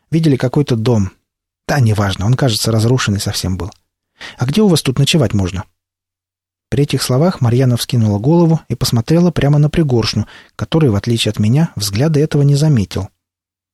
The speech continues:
«Любой домик выбирайте», ответил старик, тоже вставая. «Кроме тех, что уже заняты, а их немного.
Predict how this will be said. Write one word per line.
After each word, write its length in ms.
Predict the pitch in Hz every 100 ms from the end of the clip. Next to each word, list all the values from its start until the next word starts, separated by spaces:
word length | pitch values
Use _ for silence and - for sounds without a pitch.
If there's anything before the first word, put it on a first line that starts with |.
| _ _ _ _ -
«Любой 340 | 131 160 185
домик 320 | 135 143 117
выбирайте», 580 | 107 101 104 117 - 87 -
ответил 380 | - 110 104 98
старик, 400 | - 98 90 - -
тоже 200 | 101 98
вставая. 460 | - - 98 90 104 _ _ _ _ _
«Кроме 280 | - 160 143
тех, 200 | 156 131
что 140 | -
уже 160 | 127 120
заняты, 480 | 117 113 101 - 92 - _
а 100 | -
их 180 | 160 -
немного. 460 | 127 110 104 98